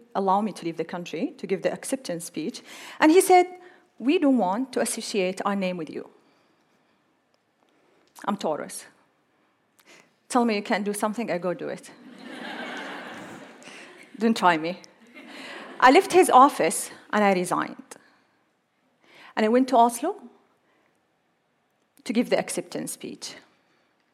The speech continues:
Ten minutes before I went on the stage to give the acceptance speech, I received a message from my company.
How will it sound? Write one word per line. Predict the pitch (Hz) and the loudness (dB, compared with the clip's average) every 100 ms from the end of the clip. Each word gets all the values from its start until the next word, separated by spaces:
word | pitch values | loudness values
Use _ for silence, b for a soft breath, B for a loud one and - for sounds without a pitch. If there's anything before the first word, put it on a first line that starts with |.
| _ _ B B B - | _ _ B B B 0
Ten | 427 440 | 0 2
minutes | 403 208 185 - | 2 2 0 -4
before | 220 - 233 240 214 | -4 2 6 6 2
I | 208 | 0
went | 226 247 | 0 2
on | 277 | 2
the | 214 | 2
stage | - 208 202 | 2 2 2
to | 196 | -2
give | 208 | -2
the | 180 | 0
acceptance | 170 - 277 - 160 156 | -2 -2 -6 -6 -6 -8
speech, | - - 233 - - _ _ _ B B B | -12 -12 -12 -14 -20 _ _ _ B B B
I | 214 | 0
received | 214 269 240 | 2 0 2
a | |
message | 240 240 247 | 2 0 -2
from | 233 | -4
my | 190 185 | -4 -2
company. | 262 254 294 285 339 | 0 0 0 -2 -6